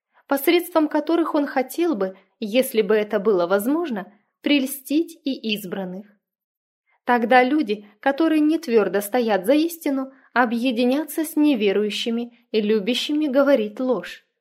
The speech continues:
Когда ложные чудеса будут явлены, когда больные получат исцеление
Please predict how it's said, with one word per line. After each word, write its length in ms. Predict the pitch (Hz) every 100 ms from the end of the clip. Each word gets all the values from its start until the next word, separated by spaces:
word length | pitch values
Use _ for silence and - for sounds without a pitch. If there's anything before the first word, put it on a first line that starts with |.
| _ _ _ _ _ _
Когда 360 | 240 233 240 262
ложные 420 | 269 262 254 262
чудеса 460 | 262 226 254 269
будут 300 | 240 247 247
явлены, 680 | - 233 302 302 202 180 185 _ _ _ _
когда 340 | 240 226 233
больные 480 | 220 262 262 220 185
получат 540 | 190 233 226 - 175
исцеление 720 | 226 - - 285 359 233 190